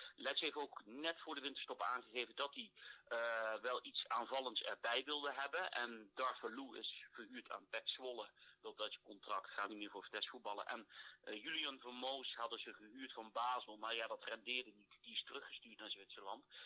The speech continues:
Dus er moest wat aanvallends bij komen. En ik heb heel wat namen voorbij horen komen die in het geruchtencircuit, eh, de ronde gingen. En uiteindelijk kwam daar de naam Adrian Gribic, eh, naar voren toe. Ik geef heel eerlijk toe, ik volg veel voetbal, maar de <laughs> naam zei mij niks.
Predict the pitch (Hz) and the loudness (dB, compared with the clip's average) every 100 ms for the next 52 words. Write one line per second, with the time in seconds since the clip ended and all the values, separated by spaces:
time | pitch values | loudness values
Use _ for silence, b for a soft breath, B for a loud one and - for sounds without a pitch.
0 | B 151 - 175 190 175 165 - 151 151 | B 0 0 0 -2 0 0 0 -2 0
1 | 147 156 147 131 - 131 147 180 175 160 | 0 -2 -2 -4 -2 4 4 4 4 4
2 | 156 170 120 127 - b b 131 135 139 | 4 4 6 4 0 b b 0 2 2
3 | 143 160 135 110 123 135 160 156 131 135 | 2 2 2 2 4 6 4 2 0 4
4 | 143 143 143 135 - 131 131 131 131 127 | 4 4 2 0 4 8 8 8 6 4
5 | 120 113 113 117 - 120 123 117 - - | 2 0 0 0 0 0 0 0 -2 -4
6 | 117 110 110 104 101 - b b - 120 | -10 -4 0 2 2 -2 b b 2 4
7 | 156 151 151 151 - 131 127 135 139 139 | 4 2 2 6 8 8 8 6 6 4
8 | 127 120 120 117 113 113 - 120 120 107 | 4 8 6 6 2 2 2 4 4 4
9 | 104 - 143 135 - 117 104 104 92 107 | 2 -2 -2 -2 0 4 4 2 -2 -2
10 | 107 104 131 143 B B B 170 151 185 | -2 -2 -2 -2 B B B 0 2 4
11 | 180 170 - 180 196 131 - 165 147 - | 6 4 2 -2 -4 -4 -2 -2 0 0
12 | 170 147 160 175 170 160 127 165 - 127 | 0 0 0 4 6 6 2 2 4 6
13 | 139 131 151 135 135 117 107 135 - - | 6 6 8 8 6 2 4 2 2 0